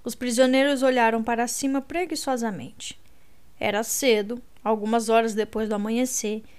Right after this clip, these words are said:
e estavam acostumados a receber a primeira refeição do dia mais ou menos àquela hora. Já tinham estabelecido uma rotina, mesmo naquela situação.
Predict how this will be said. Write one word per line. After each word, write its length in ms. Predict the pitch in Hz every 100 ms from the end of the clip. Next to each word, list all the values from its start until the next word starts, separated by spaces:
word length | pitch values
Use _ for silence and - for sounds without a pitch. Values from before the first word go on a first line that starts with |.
| - -
e 80 |
estavam 400 | 277 302 311 320
acostumados 760 | 330 320 302 294 277 262 220 202
a 60 | 208
receber 520 | 220 226 233 220 226
a 60 | 233
primeira 400 | 247 247 302 330
refeição 500 | 285 269 254 233 220
do 140 | 226
dia 240 | 202 254
mais 320 | 254 311 392 370
ou 80 |
menos 400 | 339 320 381 370
àquela 420 | 339 320 294 285 220
hora. 320 | - 175 170 - - - - - - - -
Já 200 | 220 226
tinham 260 | - 269 269
estabelecido 680 | 269 254 254 254 247 269 240
uma 140 | 247
rotina, 600 | 240 247 - 214 180 196
mesmo 500 | 196 208 277 285 302
naquela 340 | 294 285 262
situação. 600 | 254 262 247 233 - 185